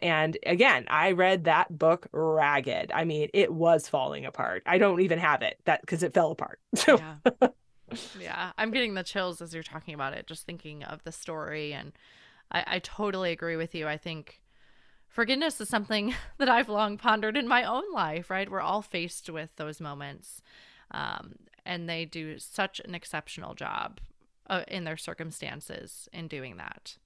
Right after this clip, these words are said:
Speaker 2: So I totally see where that, I, I actually think this is the book that I chose that changed my life as well in my
Speaker 1: Yeah.
Speaker 2: episode I did.
Speaker 1: Yeah.
Speaker 2: Yeah. <laughs> I
Speaker 1: Yeah.
Speaker 2: was, like, trying to think <laughs>
Speaker 1: I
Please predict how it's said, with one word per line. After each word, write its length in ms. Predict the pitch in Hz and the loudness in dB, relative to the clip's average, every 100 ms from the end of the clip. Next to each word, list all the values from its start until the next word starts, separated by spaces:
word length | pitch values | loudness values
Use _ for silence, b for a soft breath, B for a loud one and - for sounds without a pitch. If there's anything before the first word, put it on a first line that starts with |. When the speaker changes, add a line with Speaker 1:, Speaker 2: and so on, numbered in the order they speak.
| b b b b b b b b b | b b b b b b b b b
Speaker 2:
So 440 | - - - - - _ _ _ _ _ _ _ _ _ _ _ _ - | -16 -8 -8 -8 -12 _ _ _ _ _ _ _ _ _ _ _ _ -14
I 120 | 170 | -14
totally 440 | - 180 160 156 | -10 -10 -10 -12
see 220 | 165 165 | -14 -14
where 160 | - - | -16 -16
that, 260 | - 135 - _ _ _ _ _ _ - | -18 -18 -20 _ _ _ _ _ _ 0
I, 80 | 196 | 0
I 240 | - 247 | 6 4
actually 240 | 330 - 330 | 4 -2 -4
think 420 | 254 247 - - _ _ _ _ _ _ _ _ _ _ _ _ _ _ - | -4 -6 -10 -20 _ _ _ _ _ _ _ _ _ _ _ _ _ _ -14
this 160 | 202 | -12
is 100 | 220 | -12
the 100 | - | -12
book 200 | 190 185 | -10 -10
that 80 | 180 | -8
I 100 | 175 | -10
chose 320 | 196 180 147 | -8 -8 -8
that 120 | - - | -10 -12
changed 380 | - 165 170 - | -10 -10 -10 -10
my 140 | 170 | -8
life 220 | 170 170 - | -8 -10 -14
as 160 | 180 | -14
well 280 | 185 190 180 190 | -10 -10 -10 -10
in 120 | 180 | -8
my 140 | 175 | -6
Speaker 1:
Yeah. 60 | 170 | -6
Speaker 2:
episode 360 | 180 196 190 | -4 -4 -4
I 120 | 185 196 | -8 -10
did. 280 | 180 170 - | -10 -12 -4
Speaker 1:
Yeah. 100 | 220 | -2
Speaker 2:
Yeah. 140 | 202 170 _ _ _ | -2 -4 _ _ _
<laughs> 20 | - | -8
I 80 | - - | -4 2
Speaker 1:
Yeah. 40 | |
Speaker 2:
was, 140 | 339 - | 2 4
like, 120 | 381 | 4
trying 240 | 381 330 | 6 6
to 60 | 311 | 6
think 320 | - 311 277 | 2 0 2
<laughs> 0 | |
Speaker 1:
I 100 | 269 | 0